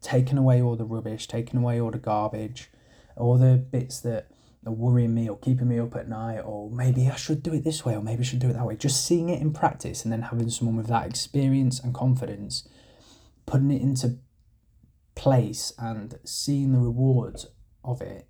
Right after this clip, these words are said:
there and then on the day, and then the rationale behind that really, really helped clarify my mind. Um, a lot of the things I already had in my head, thinking I should be doing it this way, but just to see it and then be talked through it of why, it really,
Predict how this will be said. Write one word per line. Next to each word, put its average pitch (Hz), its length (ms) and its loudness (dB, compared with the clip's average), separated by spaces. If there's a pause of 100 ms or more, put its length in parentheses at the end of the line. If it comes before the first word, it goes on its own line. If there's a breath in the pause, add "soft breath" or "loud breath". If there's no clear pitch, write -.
(100)
there 127 240 4
and 117 160 0
then 107 180 -6
on 113 160 -4
the 113 100 -4
day, 117 460 -6 (420 soft breath)
and 120 180 2
then 117 360 0
the 131 80 0
rationale 127 580 4
behind 127 500 0
that 113 240 -6 (360 soft breath)
really, 117 680 0
really 110 420 -4
helped 107 360 -10
clarify 107 460 -4
my 107 120 -8
mind. 107 440 -10 (440 soft breath)
Um, 107 360 -10 (340)
a 127 60 2
lot 143 160 4
of 147 60 0
the 131 60 2
things 127 540 0
I 127 140 -2
already 123 200 2
had 127 240 -2
in 117 80 0
my 113 120 -2
head, 123 500 -2
thinking 117 280 -6
I - 40 -12
should - 300 -12
be - 60 -12
doing 117 160 -4
it - 80 -6
this - 180 -8
way, 120 180 -6
but - 140 -4
just 151 220 -4
to 160 40 -2
see 156 440 4
it - 160 -4
and 123 100 0
then 123 80 2
be 123 100 0
talked 139 460 4
through 151 220 0
it - 100 0
of 113 160 -12
why, 131 580 -2
it - 140 -16
really, 123 500 2